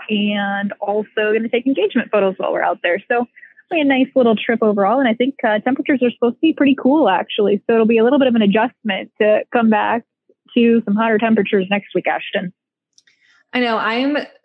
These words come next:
Speaker 2: so, so ready for fall. It's one of my favorite seasons. Actually, it is my favorite season. And so I'm ready for things to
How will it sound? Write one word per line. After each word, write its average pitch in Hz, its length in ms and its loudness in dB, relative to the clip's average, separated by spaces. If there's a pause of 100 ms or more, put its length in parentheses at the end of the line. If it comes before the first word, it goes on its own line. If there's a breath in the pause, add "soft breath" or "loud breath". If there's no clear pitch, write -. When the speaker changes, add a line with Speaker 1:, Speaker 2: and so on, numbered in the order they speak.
Speaker 2:
so, 330 480 -2
so 262 360 -2
ready 233 320 -2
for 226 160 -6
fall. 220 520 0
It's 214 200 -8
one 214 100 -2
of 214 60 -4
my 196 140 -6
favorite 220 420 -2
seasons. 240 480 -4
Actually, 277 520 -2
it 269 80 -2
is 277 220 -2
my 233 160 -2
favorite 208 360 -2
season. 220 580 -4 (300 loud breath)
And 226 100 -4
so 220 140 0
I'm 208 120 -2
ready 220 160 0
for 214 140 -6
things 208 440 -4
to 202 380 -4